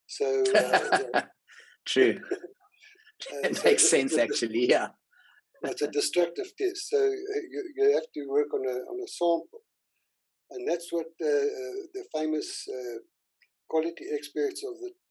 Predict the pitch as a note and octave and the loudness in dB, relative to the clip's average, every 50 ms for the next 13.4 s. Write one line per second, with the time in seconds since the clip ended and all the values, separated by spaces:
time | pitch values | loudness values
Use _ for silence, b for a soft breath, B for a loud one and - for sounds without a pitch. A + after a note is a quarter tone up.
0 | _ - - - - - - - - E3+ D3+ B2 B2 C3 B2+ - - C3+ C#3+ D3+ | _ -20 -18 -14 -14 -14 -14 -8 -4 -4 -2 -2 -4 -6 -8 -4 0 2 2 2
1 | D3+ F3+ - B2 A2+ B2 C#3+ D3 - - - - - - _ _ _ _ _ _ | 2 0 -2 -2 0 0 0 0 -2 -2 -4 -6 -10 -20 _ _ _ _ _ _
2 | _ _ _ _ _ _ _ - C3 D#3 D#3 - - D#3 D3+ D3 D3 C#3+ D3 - | _ _ _ _ _ _ _ -4 -4 -4 -2 -2 -2 0 0 2 0 0 -2 -2
3 | - C#3 C3 - - - C#3 C3 B2+ B2+ B2 A#2+ A#2+ B2 - - - C#3+ - - | -2 -4 -4 -4 -6 -6 -6 -6 -4 -6 -6 -6 -8 -8 -10 -8 -6 -6 -2 -2
4 | C#3+ C#3+ D3 - D3 C#3+ C#3+ D3+ D3 C#3+ - - C3+ C3 B2 A2+ - - - - | -2 -2 -4 -4 -4 -2 0 0 0 -2 -4 -4 -2 -2 -2 -4 -6 -12 -16 -18
5 | - - - _ _ _ _ _ _ _ _ _ _ _ _ _ _ _ C3+ C3 | -18 -20 -20 _ _ _ _ _ _ _ _ _ _ _ _ _ _ _ -14 -12
6 | - - C#3 B2+ B2 C#3 C#3+ D3+ D#3+ D#3+ C3 C3 C3+ C3 C3+ C3+ C3 - - B2+ | -8 -6 -4 -2 2 2 4 4 2 0 0 0 0 0 -2 -4 -8 -12 -14 -12
7 | A#2 - - G#3+ - A3+ - - - - E3+ E3+ E3 E3+ - A2 A2 G#2+ A#2+ D3 | -12 -10 -8 -4 -4 -4 -4 -4 -4 -2 0 0 0 0 -4 -6 -10 -8 -8 -8
8 | - - - - - _ _ _ _ _ _ - C3+ C3+ C3 C3 B2+ C3 B2+ B2 | -8 -10 -14 -18 -18 _ _ _ _ _ _ -8 -6 -6 -6 -6 -8 -8 -8 -6
9 | B2 B2 A#2 A2+ - - A#2+ A#2 C3+ C#3+ C#3+ - - C3 A#2 A#2 C#3+ D#3+ F3 - | -6 -6 -8 -8 -10 -12 -8 -6 -4 -4 -4 -6 -8 -6 -4 -2 -2 -2 -2 -4
10 | - - _ _ _ _ b b b b b b b b _ _ _ C#3+ B2 B2+ | -10 -20 _ _ _ _ b b b b b b b b _ _ _ -10 -8 -6
11 | B2 B2 B2 B2 B2 B2 B2+ B2+ B2 B2 B2 B2 B2 - - _ _ _ _ _ | -4 -4 -4 -6 -6 -8 -8 -8 -6 -6 -6 -6 -8 -10 -16 _ _ _ _ _
12 | _ - - - - _ _ D#3 D#3+ E3 E3+ E3+ E3 D3+ - - D3+ C#3+ C#3+ - | _ -20 -18 -18 -18 _ _ 0 0 2 2 0 -2 -6 -6 -2 0 0 0 0
13 | - - C#3+ B2+ - - - - | -2 -4 -4 -4 -4 -6 -8 -10